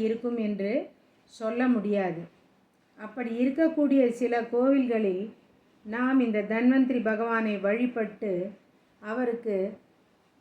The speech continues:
அபிஷேகம், அர்ச்சனைகள் செய்து, வஸ்திரங்கள் சாற்றி, அவரை பிரார்த்தனை செய்து வந்தால் நம்முடைய தேக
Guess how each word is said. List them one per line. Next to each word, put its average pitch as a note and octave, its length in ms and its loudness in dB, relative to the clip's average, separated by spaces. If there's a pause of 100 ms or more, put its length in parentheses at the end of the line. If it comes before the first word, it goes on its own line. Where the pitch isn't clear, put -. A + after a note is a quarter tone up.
(140)
அபிஷேகம், B3+ 760 2
அர்ச்சனைகள் A#3+ 640 2
செய்து, A3+ 420 0
வஸ்திரங்கள் A#3 720 -2
சாற்றி, G#3 460 -4 (640)
அவரை A3 400 0 (540)
பிரார்த்தனை B3 640 2
செய்து A#3 440 0
வந்தால் G3+ 560 -2 (560)
நம்முடைய A3+ 500 0 (400)
தேக A#3 320 4